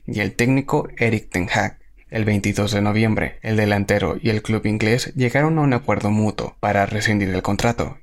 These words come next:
y el jugador pasó a ser agente libre, con su futuro en el aire. Los rumores llegaron a su fin este viernes con el anuncio histórico de Al-Nassr, nueve veces campeón de la Saudi Pro League.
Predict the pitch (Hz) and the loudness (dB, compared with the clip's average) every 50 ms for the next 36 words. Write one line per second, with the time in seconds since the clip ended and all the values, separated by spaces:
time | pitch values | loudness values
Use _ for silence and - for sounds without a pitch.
0 | - - 117 110 104 - - 104 - 95 95 95 90 - - 98 98 - 90 73 | -8 -4 -2 -2 -2 -2 -4 -2 -2 0 0 0 -2 -2 -2 -4 -4 -2 -4 -4
1 | - - 113 110 135 147 143 - - 117 117 - 131 139 139 104 92 92 82 - | -2 -2 -2 -2 -2 -4 -6 -4 -4 -4 0 2 0 2 2 0 0 -2 -4 -4
2 | - - - - - _ - 107 104 - 113 98 113 107 - 104 98 90 92 95 | -6 -10 -12 -14 -16 _ -4 -4 -2 0 -2 -2 -2 -2 -2 -2 -2 0 0 0
3 | 101 104 110 110 107 95 - - - - - - 131 120 117 - 123 120 123 135 | 0 2 2 2 0 -2 -4 -8 -12 -20 -8 -4 -2 -2 0 2 0 2 2 2
4 | 147 160 170 160 - 127 113 - 107 104 104 107 107 107 - 101 - - 117 123 | 2 0 0 0 0 0 0 0 0 0 0 0 -2 -2 -4 -6 -4 -2 -2 -2
5 | 143 147 - - - 123 135 - - 143 143 127 117 107 - 101 - - - - | -2 -2 -6 -8 -6 -4 -4 -2 -2 -2 0 0 -2 -2 -2 -4 -4 -4 -6 -6
6 | - - 104 101 101 101 98 101 104 107 117 131 147 151 156 143 - - 101 101 | -6 -6 -2 -2 0 0 2 2 2 2 2 2 2 0 0 -2 0 -2 -2 -2
7 | 101 95 - 92 80 - 78 - 90 90 90 92 - - 101 87 - - - 180 | -2 -2 -2 -4 -4 -2 -2 -4 -4 -4 -4 -4 -2 -2 -2 -2 -4 -8 -10 -6
8 | 127 113 110 107 101 101 95 98 101 98 101 110 131 - 160 147 - - 120 113 | -2 0 2 2 2 2 2 2 0 2 2 2 2 0 -2 -2 0 0 0 0
9 | 113 - 135 139 151 151 143 139 113 107 - - 104 101 - 101 - - 92 87 | 2 0 2 2 2 2 2 2 0 0 0 -2 -2 -2 -4 -6 -4 -4 -4 -2
10 | 92 92 82 - - - | -2 -2 -4 -4 -8 -14